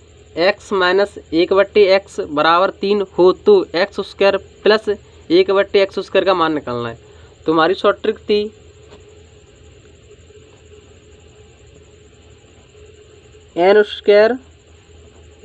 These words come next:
प्लस माइनस दो। तो ये यहाँ क्या है, minus, यहाँ क्या है, plus।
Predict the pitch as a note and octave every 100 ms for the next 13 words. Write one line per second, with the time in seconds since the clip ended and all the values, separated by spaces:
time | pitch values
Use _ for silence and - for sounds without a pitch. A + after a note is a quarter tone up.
0 | - G3 G3 G3+ G3 G#3+ A3 E4 - -
1 | - - - - - C3 A#2+ A#2 - -
2 | _ - - - - - - - - F3
3 | F3 E3+ D#3 D#3 F3 E3+ G#3 A3+ B3 -
4 | - - C#3+ D#3+ F#3 A3 - D3+ D#3+ F3
5 | G#3+ - D#3 C3